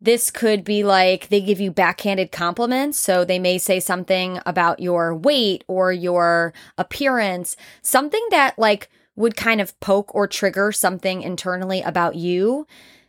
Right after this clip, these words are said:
that is trying to almost put you down. And that's why it's obviously a backhanded compliment. So it could be something like, you know,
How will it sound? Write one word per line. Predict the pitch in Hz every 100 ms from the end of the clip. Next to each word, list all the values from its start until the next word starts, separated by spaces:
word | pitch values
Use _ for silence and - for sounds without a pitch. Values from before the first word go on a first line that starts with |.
| _
that | 160 208 190 -
is | 196
trying | - 220 226
to | 240
almost | 208 202 196 - -
put | 220 202
you | 196
down. | 175 170 151
And | 151 180
that's | 185 190
why | 180
it's | 175 -
obviously | 165 175 - 180 170
a | 175 170
backhanded | - 156 147 175 156 -
compliment. | 160 156 95 85
So | - 180 175
it | 196 190
could | 185
be | 202
something | 190 185 175 180
like, | 170 165 -
you | 180
know, | 160 156